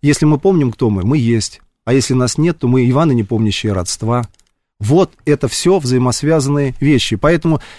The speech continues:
те, которые действительно так рьяно борются с нами: «Уничтожь память о себе, а о нас самих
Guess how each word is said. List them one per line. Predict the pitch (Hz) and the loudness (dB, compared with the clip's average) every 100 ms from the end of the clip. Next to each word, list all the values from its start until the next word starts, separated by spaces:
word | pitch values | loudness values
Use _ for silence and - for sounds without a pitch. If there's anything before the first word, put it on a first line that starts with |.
| - | -4
те, | 143 | 0
которые | 160 160 | 2 2
действительно | 151 - 240 156 | 2 0 0 0
так | 131 123 - - | 0 -2 -6 -4
рьяно | - 160 160 165 135 117 | 0 2 4 2 2 0
борются | 123 139 120 123 | 2 2 2 -2
с | - | -4
нами: | 123 101 95 | -2 -2 0
«Уничтожь | 131 143 - 220 - | 0 0 0 -4 -2
память | 165 151 139 | 0 2 0
о | |
себе, | 117 131 117 92 - _ - | -2 0 0 -2 -8 _ -4
а | 131 | 0
о | 123 | 2
нас | 127 104 | 2 0
самих | - 117 104 - | -2 0 -2 -4